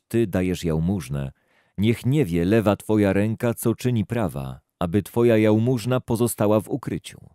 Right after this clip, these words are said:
A Ojciec twój, który widzi w ukryciu, odda tobie. Gdy się modlicie, nie bądźcie jak obłudnicy.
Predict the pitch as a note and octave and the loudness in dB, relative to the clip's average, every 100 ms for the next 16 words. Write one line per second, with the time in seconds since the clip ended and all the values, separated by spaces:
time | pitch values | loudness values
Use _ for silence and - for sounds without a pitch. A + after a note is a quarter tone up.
0 | _ _ _ _ _ _ _ _ D#2 D#2+ | _ _ _ _ _ _ _ _ -4 -4
1 | - F#2+ G2 - G#2+ - - - A#2 B2 | 0 0 0 0 -4 -4 -16 -6 -2 -2
2 | A#2+ - A2+ G2+ F#2 B2 G2+ D#2+ D#2+ - | -4 -4 0 2 0 -4 -6 -6 -8 -6
3 | A2 G#2 - F#2+ F#2+ - C3 A2+ G#2 G2+ | -6 -6 -6 -4 -4 -4 -4 -2 -2 -2
4 | D2+ A1 - - _ _ _ _ _ _ | -4 -10 -14 -20 _ _ _ _ _ _
5 | _ _ _ _ _ _ E2+ G#2+ C3+ D3 | _ _ _ _ _ _ -6 -2 2 2
6 | B2+ F#2+ B2 E3 F#2+ E2+ G2 A#2 D3 C#3+ | 2 2 0 -4 -2 0 2 2 2 0
7 | - C3+ B2 A#2 A2 G2+ G#2 F2+ E2+ - | 0 2 2 2 -2 0 -2 0 -2 -4
8 | - G#1+ | -16 -20